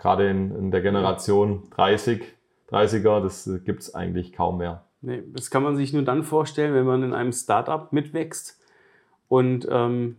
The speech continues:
Speaker 2: die Aufgaben mitwachsen und die Verantwortung mitwachsen, ja, und man
Speaker 1: Klar.
Speaker 2: auch dafür gemacht ist,
Speaker 1: Klar.
Speaker 2: für dieses,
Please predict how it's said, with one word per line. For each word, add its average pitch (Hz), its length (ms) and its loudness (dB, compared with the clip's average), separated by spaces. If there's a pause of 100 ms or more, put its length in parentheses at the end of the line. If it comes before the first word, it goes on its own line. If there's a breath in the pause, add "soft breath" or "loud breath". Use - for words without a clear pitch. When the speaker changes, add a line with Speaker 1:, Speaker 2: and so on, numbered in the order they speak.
(120)
Speaker 2:
die - 120 0
Aufgaben 127 480 2
mitwachsen 107 640 -2
und - 120 -8
die 120 60 2
Verantwortung 127 600 0
mitwachsen, 101 580 -4
ja, 104 120 -2
und 120 120 -2
man 120 140 2
Speaker 1:
Klar. 123 80 4
Speaker 2:
auch 110 100 0
dafür 120 240 0
gemacht 117 360 0
ist, - 360 -6
Speaker 1:
Klar. - 160 -6
Speaker 2:
für 117 60 -4
dieses, 101 440 -6